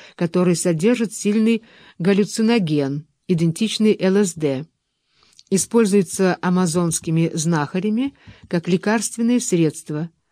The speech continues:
а также для отправления местных культов, поскольку кроме характерного ощущения полета вызывает, по убеждениям аборигенов,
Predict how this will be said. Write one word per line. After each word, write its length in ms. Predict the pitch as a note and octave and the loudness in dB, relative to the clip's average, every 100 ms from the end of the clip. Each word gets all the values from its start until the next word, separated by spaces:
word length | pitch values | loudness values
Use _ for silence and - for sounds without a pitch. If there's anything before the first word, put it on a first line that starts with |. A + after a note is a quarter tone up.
| _ - | _ -6
а 120 | D#3 | -4
также 320 | G3 A#3+ G#3 | 0 0 0
для 140 | E3+ | 0
отправления 600 | F3+ E3 F3+ D#3+ G#3+ A3 | -2 0 0 2 2 2
местных 500 | F3 F3 G3 G#3+ G#3+ - | 2 0 -2 -6 -8 -8
культов, 580 | - F#3+ D#3+ F3 - _ _ - - | -2 -2 -2 -8 -10 _ _ -20 -4
поскольку 480 | F3 - F#3 E3+ E3+ | -4 0 0 0 0
кроме 280 | F#3+ F#3 | 2 2
характерного 600 | E3+ F#3 F3+ - F3+ E3+ | 0 -2 -2 -2 -2 0
ощущения 580 | E3+ - E3 - F3+ E3+ | -2 -4 -8 -2 0 0
полета 640 | E3 E3 E3 B3+ D#4+ D#3 C#3 - - - | 0 0 2 2 2 -2 -6 -14 -20 -8
вызывает, 640 | D3+ D#3+ D#3+ F#3+ C4+ A3+ | -4 0 0 2 2 2
по 80 | - | 0
убеждениям 600 | E3+ D#3+ D3 F3 F3 E3 | 0 0 0 2 2 0
аборигенов, 800 | - D#3 D#3 D3 D3 B3+ G#3+ - | -2 -4 -2 -2 0 2 0 -4